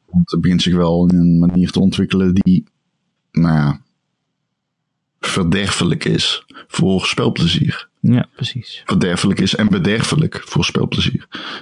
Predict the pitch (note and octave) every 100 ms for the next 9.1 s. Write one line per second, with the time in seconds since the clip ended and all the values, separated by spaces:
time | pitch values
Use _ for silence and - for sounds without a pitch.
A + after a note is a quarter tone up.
0 | - G3+ - - _ _ _ _ _ -
1 | - - - - - _ _ _ - G3+
2 | G#3 F#3 - F#3 F#3 - D3 A3+ _ _
3 | F2+ A#2 G2 G2 A#2+ A#2+ F#2+ E2+ - -
4 | - A#2+ G2 G#2 G#2+ F3 A2+ - G2 G2+
5 | G#2 A2 A2+ G#2 G2+ G2 G#2 F2+ - D3+
6 | B2 - - C#3+ F#3+ G#3+ G3 C#3 C#3 D3
7 | D#3+ D#3 D#3 D3 A#2 A#2 A2+ A#2 B2 B2+
8 | G2+ E2 D2+ G2 F#2 A2+ A#2+ A#2 A#2 A2
9 | G2+